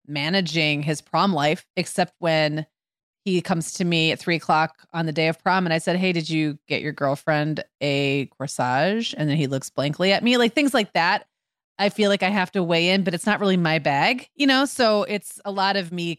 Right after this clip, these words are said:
kinda letting him do it and then stepping in when I realize he's forgetting things. Um, a lot of, like, tests and things for him. Plus he's getting ready for college, which is a whole thing. Like, there's just a lot of,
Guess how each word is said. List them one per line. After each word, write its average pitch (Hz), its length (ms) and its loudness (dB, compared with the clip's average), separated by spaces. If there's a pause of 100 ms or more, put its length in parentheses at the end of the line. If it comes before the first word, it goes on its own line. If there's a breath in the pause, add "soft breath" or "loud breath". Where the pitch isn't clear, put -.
(100)
kinda 165 120 -6
letting 156 300 -2
him 170 140 -2
do 160 160 -2
it 165 180 2
and 160 140 -2
then 151 140 0
stepping 151 420 -4
in 147 120 -2
when 147 120 -2
I 139 40 0
realize 135 520 -2
he's 147 200 -4
forgetting 131 380 -4
things. 190 380 2 (540 loud breath)
Um, 160 580 2 (160)
a 320 40 4
lot 415 120 2
of, 320 40 -2
like, 262 200 0
tests - 400 -6
and 247 120 -2
things 247 200 -4
for 240 100 -2
him. 233 160 4
Plus 254 220 -2
he's 277 120 -2
getting 226 200 0
ready 185 160 0
for - 120 -10
college, 214 480 2
which 214 140 -6
is 208 80 -12
a 220 60 -4
whole 208 180 -2
thing. 214 280 0
Like, 196 120 0
there's 214 140 0
just 302 160 -2
a 285 80 2
lot 165 380 2
of, 170 120 -4